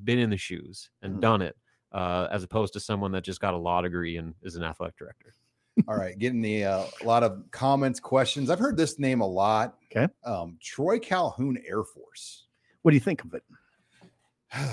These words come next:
Speaker 2: What do you
Speaker 3: mean,
Speaker 2: think, Sean?
Speaker 3: you know, I've met him. He came up here to a Bo Pelini coaches clinic years ago.
Speaker 2: Mm-hmm.
Speaker 3: He spoke at a clinic, if I'm not mistaken, or they went to spring ball. So I, I've seen him around here once over the years, but I, I just don't know if that moves the needle.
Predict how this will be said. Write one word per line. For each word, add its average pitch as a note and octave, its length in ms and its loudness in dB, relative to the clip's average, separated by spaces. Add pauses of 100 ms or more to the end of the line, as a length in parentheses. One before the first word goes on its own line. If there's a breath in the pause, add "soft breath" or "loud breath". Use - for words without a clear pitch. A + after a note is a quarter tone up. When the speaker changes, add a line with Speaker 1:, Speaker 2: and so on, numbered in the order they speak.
(360 loud breath)
Speaker 2:
What A#2+ 80 -6
do B2 60 6
you - 40 8
Speaker 3:
mean, A#2+ 60 6
Speaker 2:
think, - 160 4
Sean? B2 300 -6 (920)
Speaker 3:
you C3 80 2
know, C3 80 4
I've C3 80 4
met B2+ 200 4
him. G2 320 -4
He G#2+ 120 -6
came A2+ 240 0
up A#2+ 140 2
here B2 120 2
to G2+ 100 2
a F2+ 60 2
Bo G#2+ 220 4
Pelini A2+ 360 -2
coaches - 320 -4
clinic D#2 340 -18
years D#2 200 -10
ago. F#2 160 -4
Speaker 2:
Mm-hmm. D#2 80 -4
Speaker 3:
He E2+ 60 -6
spoke - 360 -2
at E2+ 100 -4
a - 40 -10
clinic, A2 360 -6
if E2 80 -14
I'm F2 80 -8
not F2 160 -6
mistaken, F2+ 400 -4
or F2+ 60 0
they F2 80 4
went G#2+ 160 4
to F2+ 80 -4
spring G#2 300 -2
ball. F2 260 6
So - 160 0
I, A#2 220 0
I've B2 80 0
seen D3 180 0
him A2 100 4
around G2 280 2
here F2 120 -2
once F#2+ 320 -4
over F#2 140 -4
the F2 80 -6
years, F#2 320 2
but F2 220 -6 (540)
I, A#2+ 200 2 (1080)
I B2 100 8
just A#2+ 120 2
don't A#2+ 120 6
know A2 80 6
if - 100 0
that F2 140 0
moves F#2+ 260 -2
the F#2 100 -2
needle. E2+ 500 -2